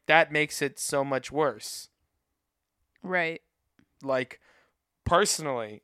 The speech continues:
Speaker 1: if this was, if I had written something, or if I do something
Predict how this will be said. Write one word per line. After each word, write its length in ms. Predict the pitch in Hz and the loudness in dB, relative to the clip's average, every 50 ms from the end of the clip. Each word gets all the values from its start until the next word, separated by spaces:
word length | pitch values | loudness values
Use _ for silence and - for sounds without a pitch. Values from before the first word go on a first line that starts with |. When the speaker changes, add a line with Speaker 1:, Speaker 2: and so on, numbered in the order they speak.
| _ | _
Speaker 1:
if 180 | - 127 131 - | -6 -6 -4 -2
this 220 | 156 160 151 - | 0 0 0 2
was, 220 | 156 151 139 127 - - - _ _ _ _ _ | 0 0 -2 -2 -4 -12 -18 _ _ _ _ _
if 160 | - 127 120 135 | -8 -4 2 4
I 280 | 139 151 151 156 151 156 | 6 6 6 6 4 4
had 180 | 151 139 135 135 | 2 0 0 0
written 280 | 139 139 127 123 123 | -2 -2 -2 -6 -6
something, 320 | - - 131 120 - 123 120 | -2 -4 -4 -2 -2 -4 -4
or 40 | |
if 100 | 117 - | -2 2
I 140 | 156 165 175 170 | 4 4 4 4
do 260 | 147 - 175 185 185 | 2 0 0 0 0
something 520 | - - - 151 143 127 - 127 120 117 | 0 2 0 0 0 0 -4 -4 -4 -6